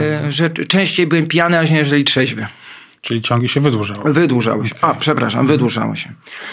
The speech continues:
Speaker 1: Tak, ciągi się wydłużały, okresy trzeźwości się skracały. Kwestią czasu było tylko to, jak pracodawca zwolnił mnie z pracy i tak też uczynił. I poniekąd dzisiaj przysłużył mi się, ponieważ, e, ponieważ to zaczęło mi dawać do myślenia,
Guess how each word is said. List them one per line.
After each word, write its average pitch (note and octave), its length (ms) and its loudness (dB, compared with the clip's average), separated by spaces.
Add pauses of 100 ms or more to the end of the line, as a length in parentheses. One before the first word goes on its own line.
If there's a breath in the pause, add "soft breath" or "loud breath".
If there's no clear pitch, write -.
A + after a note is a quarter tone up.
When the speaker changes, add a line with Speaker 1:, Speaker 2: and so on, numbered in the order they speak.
(200 loud breath)
Speaker 1:
Tak, C3+ 240 0
ciągi G#3 240 4
się F3 180 2
wydłużały, C#3+ 800 2
okresy D#3 320 -2
trzeźwości C#3 480 -2
się C3 140 0
skracały. B2+ 760 0 (540 loud breath)
Kwestią D#3 340 0
czasu D3 280 0
było C#3 240 2
tylko C3+ 300 -2
to, D3 120 0
jak C#3+ 120 -4
pracodawca C3+ 540 0
zwolnił A#2+ 280 0
mnie A#2 100 0
z - 80 -8
pracy C3+ 320 -2
i A3+ 60 0
tak G#3 160 0
też G#3 200 2
uczynił. D3 460 0
I - 20 -4
poniekąd E3+ 500 0
dzisiaj D3 260 -2
przysłużył C3+ 500 -2
mi A#2 120 0
się, C3 280 2 (440 loud breath)
ponieważ, D3 720 0
e, C#3+ 580 0 (120)
ponieważ C#3+ 480 0
to D#3 160 0
zaczęło C#3+ 380 -2
mi C3 120 -4
dawać B2+ 340 -2
do B2 100 0
myślenia, B2 580 -2